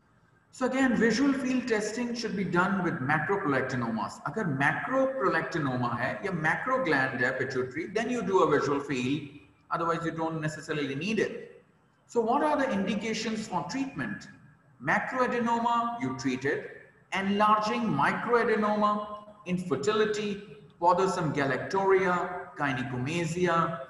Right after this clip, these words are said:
hypogonadism or testosterone deficiency, oligomenorrhea or amenorrhea.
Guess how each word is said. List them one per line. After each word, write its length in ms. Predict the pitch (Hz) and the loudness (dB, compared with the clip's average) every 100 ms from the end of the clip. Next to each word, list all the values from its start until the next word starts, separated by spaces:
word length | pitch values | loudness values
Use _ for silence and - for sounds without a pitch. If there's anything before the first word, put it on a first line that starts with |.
| - - | -18 -16
hypogonadism 1120 | - 208 208 202 165 143 139 143 151 147 165 151 | -4 0 0 0 0 0 2 2 0 -2 -2 -2
or 80 | - | -4
testosterone 720 | 139 - 147 147 - 147 131 | -6 -2 0 0 -2 -4 -4
deficiency, 1120 | 120 131 143 - 180 156 170 156 - - - - - | -4 -2 -2 -2 -4 -4 -2 0 -2 -10 -18 -12 -2
oligomenorrhea 960 | 196 196 185 160 139 127 127 127 - 117 | 0 2 2 2 2 2 2 2 2 2
or 240 | - - 123 | 0 0 -2
amenorrhea. 580 | 113 104 95 90 85 | -2 -2 -4 -6 -8